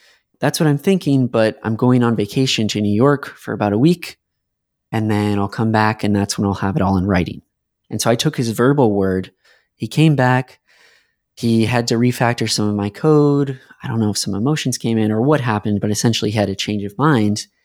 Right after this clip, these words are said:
And he's like, "I think we need to do one more month." And then, you know, two weeks are going by and I was like, "Hey, like, I can't keep doing this for so long." And then that's when we had the conversation. He said,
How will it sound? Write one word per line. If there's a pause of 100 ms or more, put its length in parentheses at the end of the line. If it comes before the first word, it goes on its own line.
(440)
And
he's
like,
"I
think
we
need
to
do
one
more
month." (800)
And
then,
you
know,
two
weeks
are
going
by
and
I
was
like,
"Hey,
like,
I
can't
keep
doing
this
for
so
long." (1000)
And
then
that's
when
we
had
the
conversation.
He
said,